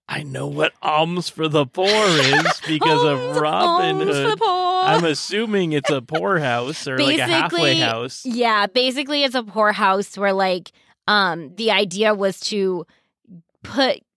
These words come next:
Speaker 2: put people who were not benefiting society, quote unquote, in a place where they could do work, industry, um,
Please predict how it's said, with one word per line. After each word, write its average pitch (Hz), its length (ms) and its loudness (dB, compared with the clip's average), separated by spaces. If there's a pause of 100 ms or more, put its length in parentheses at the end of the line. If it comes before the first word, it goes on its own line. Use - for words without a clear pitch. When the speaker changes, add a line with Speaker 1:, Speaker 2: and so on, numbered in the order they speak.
(140)
Speaker 2:
put 453 320 2
people 320 420 0
who 247 460 -4 (360)
were 226 180 2
not 202 520 2
benefiting 196 580 -2
society, 254 840 0
quote 175 320 -6
unquote, 160 460 -6 (1120)
in 233 160 0
a 214 80 2
place 254 800 0
where 214 180 2
they 190 180 0
could 185 280 -8
do 175 340 -6 (220)
work, 233 520 -2 (120)
industry, 165 640 -8 (680)
um, 190 420 2